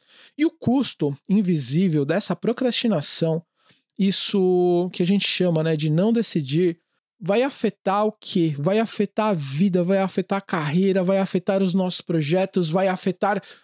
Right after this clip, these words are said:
tudo aquilo que nós estamos fazendo.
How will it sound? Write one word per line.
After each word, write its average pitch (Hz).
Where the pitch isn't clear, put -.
tudo 330
aquilo 180
que -
nós 170
estamos 160
fazendo. 151